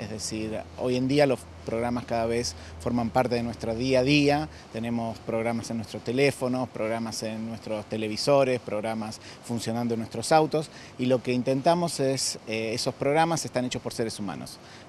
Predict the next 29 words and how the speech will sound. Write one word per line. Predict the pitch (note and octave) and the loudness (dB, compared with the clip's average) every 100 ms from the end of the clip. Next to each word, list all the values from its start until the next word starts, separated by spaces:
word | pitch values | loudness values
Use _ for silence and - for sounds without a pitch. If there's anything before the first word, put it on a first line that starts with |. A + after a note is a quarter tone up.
| - | -6
Los | A#2 | 0
seres | C#3 C#3 | 2 2
humanos, | C#3+ D#3 E3+ F#3+ - - - | 4 6 6 2 -4 -10 -8
como | A#2 A#2 A2+ | -4 -2 6
tales, | D#3 E3+ F#3 - - - | 8 8 4 -2 -8 -14
cometen | A2+ A#2 G#2+ C3+ | -6 -4 0 2
errores | C#3 F#3 F3+ F#3+ - - | 6 6 6 2 -6 -8
y | A2 A2+ A2 A2 A2 A2 | -8 -4 -4 -4 -4 -4
lo | A2 | -6
que | A#2+ | -6
intentamos | A2 A2+ A#2+ C3 C3+ | -4 -2 2 2 0
nosotros | B2 - C#3+ D#3 D#3 B2 | -4 -2 -2 -2 -2 0
es | A#2+ - - - | -2 -4 -16 -6
desarrollar | B2+ C#3+ C#3+ E3+ D#3 | 0 2 4 2 2
técnicas | F#3+ F3 E3+ D#3+ - | 2 2 2 0 0
que | B2 A#2 - | 0 0 0
ayuden | A#2+ - F3 E3 E3+ D#3+ - - - | -4 0 2 4 2 -2 -10 -20 -4
a | A#2 | 0
las | B2 - | 0 0
personas | G#2+ - F3 E3+ | -4 2 2 2
que | E3+ | 0
programan | E3 F3 F3+ E3+ F3+ E3+ - - | 2 4 4 4 0 -4 -14 -4
a | - D3+ | 2 4
encontrar | D3 D3+ C#3+ D#3 | 4 2 4 4
esos | D3 C#3+ | 4 -2
errores | D3+ D#3+ E3 E3 - | 0 2 2 0 -2
antes | D3+ D#3 D3+ D3+ C#3 | 0 0 2 0 2
de | C#3 | 0
que | B2+ C#3+ D3+ | 2 4 4